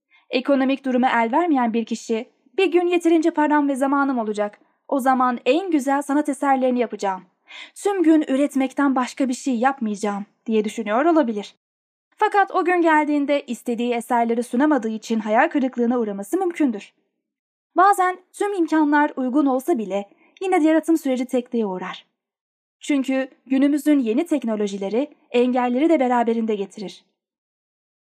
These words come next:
Bildirimlerle ve her saniye yenilenen akışıyla sayısız medya araçları arasında sürüklenen zihnimiz yorgun düşer.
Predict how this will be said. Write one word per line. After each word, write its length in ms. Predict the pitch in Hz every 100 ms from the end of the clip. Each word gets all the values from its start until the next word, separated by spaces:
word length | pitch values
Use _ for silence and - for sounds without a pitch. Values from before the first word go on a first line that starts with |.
| _
Bildirimlerle 760 | 277 311 320 339 302 359 330 277
ve 80 | 262
her 220 | 247 349
saniye 420 | - 320 285 311
yenilenen 520 | 277 254 247 240 240 240
akışıyla 640 | 233 254 - 294 214 202 - _ _
sayısız 500 | - 277 294 - 339
medya 340 | 277 269 262
araçları 440 | 262 233 - 240 247
arasında 380 | 233 - 226
sürüklenen 540 | 226 233 247 240 240 262
zihnimiz 520 | 240 226 233 240 233
yorgun 340 | 220 214 214
düşer. 400 | 208 - 196 -